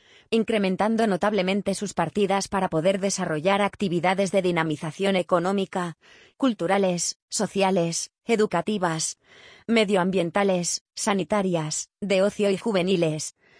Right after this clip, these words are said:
al tiempo que dota partidas para hacer frente a sentencias judiciales pendientes,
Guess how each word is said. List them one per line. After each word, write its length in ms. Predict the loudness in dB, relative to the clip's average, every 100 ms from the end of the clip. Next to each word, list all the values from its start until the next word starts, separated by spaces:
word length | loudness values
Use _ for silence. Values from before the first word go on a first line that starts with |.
| -20 -20 -2
al 180 | 0 2
tiempo 320 | 0 2 0
que 140 | 0
dota 260 | 2 2 2
partidas 560 | 0 -2 -2 0 0 0
para 260 | 0 0
hacer 280 | 2 2 2
frente 380 | 2 2 2 0
a 80 | 0
sentencias 680 | -2 0 0 0 0 0
judiciales 600 | -2 -4 -2 0 2 0
pendientes, 800 | 0 -2 2 2 2 0 -2 -6